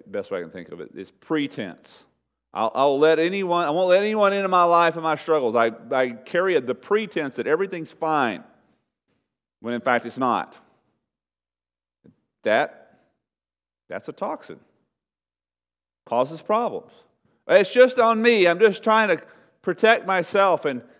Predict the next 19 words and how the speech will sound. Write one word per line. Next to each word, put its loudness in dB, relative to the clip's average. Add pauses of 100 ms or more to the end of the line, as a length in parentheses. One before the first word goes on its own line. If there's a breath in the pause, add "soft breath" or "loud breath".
(120)
no, -4
by 0
nature, -2
I -2
mean, -6
we 0
don't -2
want -6
people -6
to -4
know 0
our 2
true -8
selves, -2
but, -8
but 2
a 0
healthy -6
fellowship -8